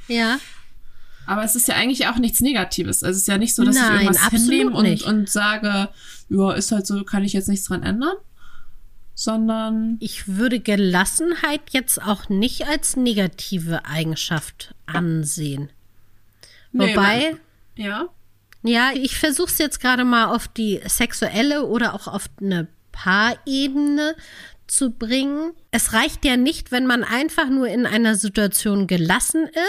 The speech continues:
Speaker 1: ist, sondern man sollte ja auch willig sein, etwas zu ändern. Ich stell mir jetzt gerade vor, ne? Man möchte, man ist in einem Konflikt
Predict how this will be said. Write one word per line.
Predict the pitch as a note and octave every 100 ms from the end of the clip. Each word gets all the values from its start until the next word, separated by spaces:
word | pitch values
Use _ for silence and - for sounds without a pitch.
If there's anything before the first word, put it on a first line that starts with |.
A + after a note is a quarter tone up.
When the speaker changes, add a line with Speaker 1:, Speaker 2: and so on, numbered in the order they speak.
| B4+
Speaker 1:
ist, | - - _ _ -
sondern | G3+ A#3 A#3 A3+
man | A3 A3
sollte | G3 G#3 A#3+ A#3+
ja | C4+ A3 A3 G#3+
auch | G3 G#3 G#3 - - -
willig | F#3 G3+ D4 E4 - -
sein, | A3 A3+ A#3 B3
etwas | G#3+ - A3 - -
zu | G3
ändern. | G3+ G#3+ D#3+ C3 D#3
Ich | -
stell | - A#3+ C#4+
mir | C4
jetzt | A#3 -
gerade | - A3 G#3+
vor, | - C4 C4 C#4+ - - -
ne? | B3+ D4+ F4+ - - - -
Man | G#3 A#3
möchte, | A#3 - - G#3+ G#3 G3+ G3 F#3+ E3+ F3
man | F#3 G3+ A3
ist | D#4 C#4+ -
in | A#3+ A#3+
einem | F3+ G3 F3+
Konflikt | F3+ E3 - F#4 F#4+ -